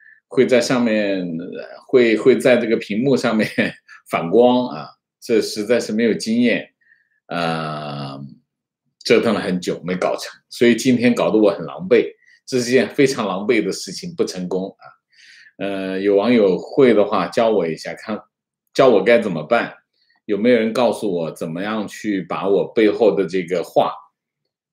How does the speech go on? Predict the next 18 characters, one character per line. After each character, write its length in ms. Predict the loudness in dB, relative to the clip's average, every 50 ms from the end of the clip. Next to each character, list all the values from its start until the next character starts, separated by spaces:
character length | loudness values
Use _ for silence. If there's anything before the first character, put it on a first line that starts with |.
| _ _
变 220 | 0 0 0 0
成 180 | -2 -4 -6 -6
一 160 | -6 -6 -4
个 160 | 0 0 0
背 280 | 2 4 4 4 4 0
景 200 | -4 -10 -12 -12
墙？ 380 | -12 -14 -14 -14 -16 -18 -14 _
我 140 | -4 -4
看 240 | -2 0 2 2 2
有 100 | 2 2
些 560 | 0 0 0 2 4 4 4 4 2 2 0 2
YouTuber 580 | 2 0 0 0 0 0 2 2 2 2 0
他 100 | -4 -4
们 140 | -4 -4 -2
做 180 | 2 2 2 2
得 100 | 0 -4
很 140 | -6 -14 -14
好， 320 | -12 -14 -14 -14 -16 _